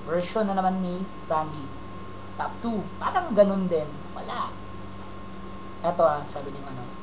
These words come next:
<clears throat> Sabi, "Misis, nag-asaw-,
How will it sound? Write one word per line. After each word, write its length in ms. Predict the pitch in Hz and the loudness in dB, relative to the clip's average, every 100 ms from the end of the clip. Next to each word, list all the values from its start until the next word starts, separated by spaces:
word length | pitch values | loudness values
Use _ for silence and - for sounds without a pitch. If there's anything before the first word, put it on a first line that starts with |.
| - | -2
<clears throat> 460 | 294 202 - - - - | 4 4 4 -4 -4 -4
Sabi, 200 | 123 104 - - - - - - - - - - - - - - - - - - - | -4 -6 -8 -8 -10 -10 -10 -10 -10 -10 -10 -10 -10 -10 -10 -10 -10 -10 -10 -10 -4
"Misis, 560 | - 240 302 285 - - - - | 0 2 4 2 2 -4 -8 -8
nag-asaw-, 580 | - 131 151 147 156 | -4 -2 0 4 2